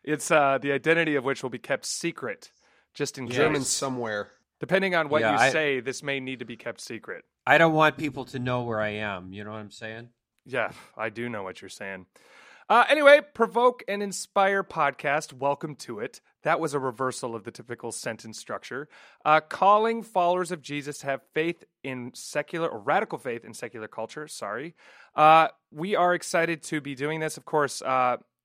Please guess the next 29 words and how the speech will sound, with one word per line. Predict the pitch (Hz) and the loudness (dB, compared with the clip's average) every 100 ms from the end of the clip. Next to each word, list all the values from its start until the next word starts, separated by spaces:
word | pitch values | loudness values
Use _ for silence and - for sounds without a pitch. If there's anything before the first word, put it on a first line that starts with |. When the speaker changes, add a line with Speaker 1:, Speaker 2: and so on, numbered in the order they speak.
| - | -10
Speaker 1:
Luke | 131 165 151 | -6 -6 -6
is | 120 | -10
missing | 120 117 139 139 | -10 -10 -10 -10
'cause | 120 113 | -12 -8
you | 131 | -8
would | |
have | 117 | -8
heard | - 135 131 127 | -8 -6 -4 -6
his, | 110 117 107 113 | -8 -10 -10 -8
uh, | 104 101 - _ _ | -6 -8 -12 _ _
his | 113 - | -14 -10
quips | - 170 - - | -8 -8 -8 -12
and | 127 127 | -10 -10
his | 117 | -6
mumbling | 131 135 120 110 107 127 | -4 -4 -4 -8 -10 -10
had | 123 120 | -8 -6
he | 117 | -6
been | 123 127 | -8 -8
here. | 104 104 120 - - _ 143 | -10 -10 -12 -14 -20 _ -4
Uh, | |
and | 139 | -2
I'm | 139 | -2
sure | - 185 | 0 2
David | 160 170 156 | 4 2 2
has | 151 | -2
some | - 151 | -2 -4
sort | 147 147 | -2 -2
of | |
explanation | 135 - 143 131 131 139 127 | -4 -6 -6 -6 -6 -8 -10